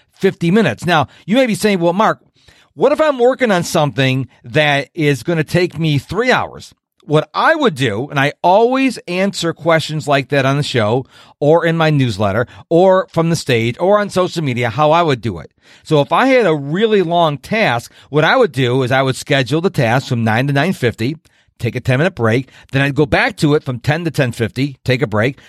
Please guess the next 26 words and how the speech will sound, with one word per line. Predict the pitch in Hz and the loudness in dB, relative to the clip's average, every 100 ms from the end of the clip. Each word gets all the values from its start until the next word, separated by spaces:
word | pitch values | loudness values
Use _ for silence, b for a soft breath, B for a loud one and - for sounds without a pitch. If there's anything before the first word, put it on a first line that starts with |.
| B | B
and | 139 | -2
then | 175 | 0
go | |
back | 185 220 247 | 2 0 0
to | 180 | 0
it | 147 | 0
eleven | 143 254 190 180 151 - | 2 2 0 -2 -6 -4
to | |
eleven | 139 175 247 | 0 2 0
fifty | - 123 139 131 | -2 -4 -4 -6
and | 104 | -4
take | 127 | -4
a | 107 | -4
break. | 107 - _ _ _ b b b | -6 -8 _ _ _ b b b
You | 143 170 | 0 2
need | 190 294 320 | 2 2 0
to | 240 | 0
have | 196 220 185 | 2 0 0
those | 180 139 | 0 -2
breaks | - 196 156 | 0 0 -2
because | - 147 156 110 | -6 -4 -2 -2
when | 170 269 | -4 -2
you | 262 | -4
take | - 180 190 | -2 -2 0
those | 180 156 | 0 -2
breaks, | 120 170 117 78 | 0 -2 -2 -4